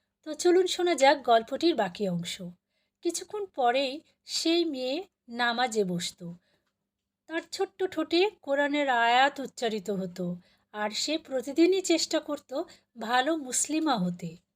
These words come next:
সে বই আর কোরআনকে নিজের সবচেয়ে বড় সম্পদ মনে করত। বন্ধুদেরও শেখাতো,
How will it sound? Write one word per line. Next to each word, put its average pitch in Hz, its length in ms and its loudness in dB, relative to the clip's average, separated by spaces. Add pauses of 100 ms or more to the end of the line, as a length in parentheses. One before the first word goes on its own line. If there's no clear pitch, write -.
(520)
সে 311 260 -2
বই 285 460 4
আর 359 140 6
কোরআনকে 302 600 0
নিজের 277 400 -2 (160)
সবচেয়ে - 480 -4
বড় 247 220 0
সম্পদ 220 560 -4
মনে 190 200 -4
করত। 175 380 -8 (540)
বন্ধুদেরও 294 640 2
শেখাতো, 269 600 -4